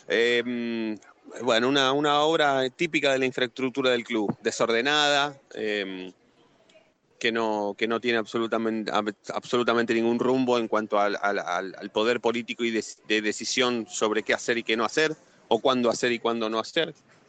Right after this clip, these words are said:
Em, pero bueno, espero que a futuro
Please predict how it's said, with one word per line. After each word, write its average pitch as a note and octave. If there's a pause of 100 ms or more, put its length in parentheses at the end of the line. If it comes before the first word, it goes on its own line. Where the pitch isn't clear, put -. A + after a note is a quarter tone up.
(420)
Em, B2+
pero F#3+
bueno, C3 (1080)
espero F#3
que E3
a D3+
futuro D3